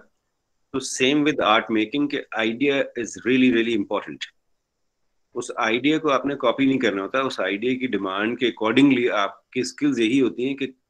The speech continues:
कहाँ कितनी चीज़ चाहिए, किस size में चाहिए, किस medium में चाहिए, किस form में चाहिए, तो वो एक question आपके अंदर होना चाहिए। तो वो जब question होगा, और कभी भी पेंटिंग को इस तरह से ना सोचें कि वो कोई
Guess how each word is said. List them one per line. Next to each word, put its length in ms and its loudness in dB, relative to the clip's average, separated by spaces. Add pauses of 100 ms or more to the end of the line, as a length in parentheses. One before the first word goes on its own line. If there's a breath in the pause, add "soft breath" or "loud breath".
(100)
कहाँ 360 -2
कितनी 320 0
चीज़ 240 0
चाहिए, 460 -4 (1500)
किस 280 2
size 300 2
में 120 2
चाहिए, 260 0
किस 240 -4
medium 380 2
में 100 0
चाहिए, 280 -2
किस 280 -8
form 240 2
में 140 0
चाहिए, 340 -6 (640)
तो 100 0
वो 220 4
एक 200 0
question 360 0
आपके 220 2
अंदर 160 2
होना 200 -2
चाहिए। 260 -10 (560)
तो 60 -10
वो 80 0
जब 160 -2
question 400 -2
होगा, 260 2
और 100 2
कभी 240 0
भी 80 2
पेंटिंग 400 0
को 80 -2
इस 80 -6
तरह 120 -4
से 80 -4
ना 120 2
सोचें 340 -2
कि 60 0
वो 220 0
कोई 420 -2